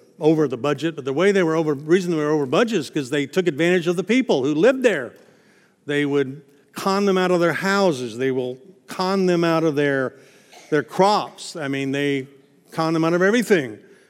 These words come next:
And so the people themselves were not doing very well. They were, they were talking the talk, but they were not walking the walk,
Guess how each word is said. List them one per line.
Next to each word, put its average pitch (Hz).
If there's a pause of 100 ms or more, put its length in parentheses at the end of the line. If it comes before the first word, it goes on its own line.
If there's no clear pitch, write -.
(100)
And 139
so 160
the 135
people 269
themselves 196
were 147
not 175
doing 175
very 117
well. 95 (960)
They 170
were, 147 (1600)
they 160
were 147
talking 226
the 156
talk, 165
but 139
they 156
were 151
not 151
walking 139
the 123
walk, 113